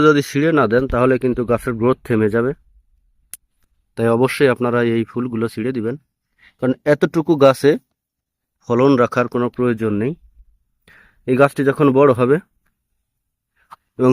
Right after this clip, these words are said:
সুন্দর একটি শেপ দিব, তখন আমি চেষ্টা করব এই গাছটিতে ফল নেওয়ার জন্য। এই জন্য আপনারা সবসময় চেষ্টা করবেন এই ফুলগুলো ছিঁড়ে ফেলার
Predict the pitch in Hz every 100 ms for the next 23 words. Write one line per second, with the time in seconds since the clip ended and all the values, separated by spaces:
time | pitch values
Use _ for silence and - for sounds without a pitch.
0 | 123 139 139 156 156 147 - 151 143 120
1 | 151 127 110 123 117 117 123 - 117 117
2 | 110 117 107 104 - 110 117 104 98 123
3 | 127 107 107 117 - _ _ _ _ _
4 | _ _ _ _ _ _ _ _ _ _
5 | _ _ - 113 110 110 117 107 113 113
6 | 110 101 - _ _ _ _ _ - 131
7 | - 127 127 135 - 113 107 110 123 120
8 | - 110 110 107 104 - _ _ _ _
9 | _ _ _ _ _ _ _ - 120 147
10 | 135 117